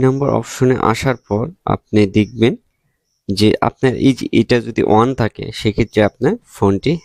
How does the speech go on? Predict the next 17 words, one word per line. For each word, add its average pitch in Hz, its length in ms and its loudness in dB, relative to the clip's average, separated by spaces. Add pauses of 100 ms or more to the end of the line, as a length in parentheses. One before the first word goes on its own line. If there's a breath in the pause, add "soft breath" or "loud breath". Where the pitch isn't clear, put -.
হ্যাং 131 160 2 (140)
করবে। 95 220 -4 (680 soft breath)
অর্থাৎ 139 300 -2
দেখতে 147 240 -2
পাচ্ছেন 151 240 -2 (120)
অ্যানিমেশন, 160 880 2 (1300)
অ্যানিমেশন 135 500 0
অর্থাৎ 117 260 -2
আপনার 113 200 -4 (120)
ফোনে 127 240 2 (100)
যে 120 140 -2
অ্যানিমেশনগুলো 120 760 0 (100)
রয়েছে 101 220 -2 (100)
সেটি 120 220 -2
যদি 110 160 -8 (140)
রানিং 113 240 0
থাকে 143 200 -4